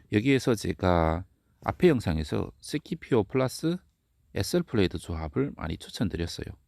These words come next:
그러면 여기에서 설정할 때 어떻게 하면 되냐? 스키피오 플러스 에셀 부대를 교관, 기사단장, 뭐 서로서로 바뀌어도 괜찮겠죠? 이렇게 되었을 때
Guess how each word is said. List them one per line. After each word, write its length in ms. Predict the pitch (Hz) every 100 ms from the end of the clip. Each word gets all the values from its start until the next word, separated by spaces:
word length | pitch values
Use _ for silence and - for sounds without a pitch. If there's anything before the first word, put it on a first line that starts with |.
| _ _ _ _ _
그러면 400 | - 117 127 -
여기에서 420 | 85 98 85 90
설정할 380 | - 143 123 80
때 140 | -
어떻게 260 | 76 - 131
하면 220 | 92 73
되냐? 340 | 82 76 - _ _ _ _ _ _ _ _ _ _ _ _ _ _ _ _ _ _ -
스키피오 600 | 170 - 165 - 147 151
플러스 300 | 165 165 -
에셀 320 | 90 - 123
부대를 520 | - 95 85 90 143 - _ _ _ _ _ _ _ _ -
교관, 440 | 113 131 104 73 - _ _ _ -
기사단장, 640 | 107 120 104 82 80 76 _ _ _ _ _ _ _ _
뭐 300 | - 95 85
서로서로 460 | 82 160 160 135 110
바뀌어도 380 | 92 82 95 80
괜찮겠죠? 640 | - 76 95 - - 73 - _ _ _
이렇게 360 | 120 160 -
되었을 420 | 113 87 82 - -
때 260 | - -